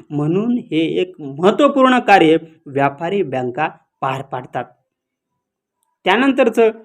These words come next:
व्यापारी बँकेचं कार्य, परकीय चलनाचे व्यवहार. व्यापारी बँका परदेशातून वस्तूंची निर्यात किंवा आयात करणाऱ्या व्यक्ती आणि संस्थांना परकीय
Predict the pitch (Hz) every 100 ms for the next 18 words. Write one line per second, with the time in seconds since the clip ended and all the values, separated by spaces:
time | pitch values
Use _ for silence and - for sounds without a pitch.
0 | - 160 185 180 170 165 156 156 151 165
1 | 226 - - _ - 220 240 - 269 294
2 | 285 208 180 175 160 165 226 220 156 143
3 | 135 151 135 - _ _ _ _ _ _
4 | _ _ _ _ _ - 147 185 - 311
5 | 339 269 269 240 180 175 - _ 185 214
6 | 247 285 277 262 285 277 196 208 208 254
7 | 254 247 190 247 180 214 233 196 - -
8 | _ _ 277 277 214 185 185 - 165 196
9 | 254 302 311 247 247 226 226 220 247 262
10 | 165 214 220 226 277 269 277 285 - 196
11 | 202 202 277 254 160 160 160 - _ 214
12 | 226 240 - 294